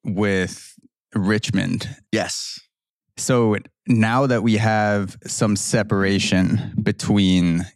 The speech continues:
Speaker 1: college and where we are now, we graduated back in twenty fifteen.
Speaker 2: Yep.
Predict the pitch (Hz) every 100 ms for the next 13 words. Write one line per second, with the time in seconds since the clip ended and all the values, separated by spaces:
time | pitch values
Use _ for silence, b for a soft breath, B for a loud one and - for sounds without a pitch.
0 | - 104 92 90 87 85 - - 92 90
1 | 90 90 82 - B B B B B _
2 | _ - 104 104 101 95 90 90 90 90
3 | 92 92 90 98 95 98 92 90 80 98
4 | 92 - 95 90 87 98 95 95 90 -
5 | 107 - 98 - - 113 113